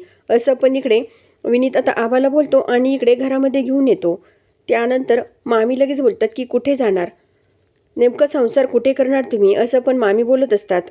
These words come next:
त्यानंतर आता मित्रांनो, इकडे ही मामी जी असते ती आबावर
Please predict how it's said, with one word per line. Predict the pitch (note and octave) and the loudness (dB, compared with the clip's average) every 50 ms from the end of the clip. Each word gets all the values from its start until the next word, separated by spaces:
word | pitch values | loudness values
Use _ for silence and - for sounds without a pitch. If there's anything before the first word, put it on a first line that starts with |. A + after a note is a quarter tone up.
| - _ _ _ _ _ - - _ _ _ _ _ _ _ _ _ _ _ _ - | -14 _ _ _ _ _ -20 -20 _ _ _ _ _ _ _ _ _ _ _ _ -2
त्यानंतर | D#4 D4+ D4 D4+ D#4+ E4 E4+ F#4 F4+ | -2 0 0 0 -2 0 0 0 0
आता | F4+ F#4+ F#4+ | 0 2 2
मित्रांनो, | F4+ D#4 C#4 G#3+ A3+ B3 C#4+ D#4 D#4 C4 C4 D4+ D4 - - _ - | 2 2 0 0 0 0 0 2 2 0 0 -2 -6 -12 -18 _ -6
इकडे | B3+ C4+ B3 C#4+ D#4 | -4 -2 0 2 2
ही | E4 E4 F4 | 4 4 4
मामी | D#4 D4 B3 A#3 B3 C4 D4 | 2 0 0 -2 -2 -2 -2
जी | C4+ D4+ D#4 | -2 0 2
असते | E4 E4+ E4+ - C#4 | 2 2 2 0 -2
ती | C#4 - C#4+ - | -2 -2 -2 -2
आबावर | A3+ A#3 A#3 B3+ C#4 D4 | 0 0 2 2 2 2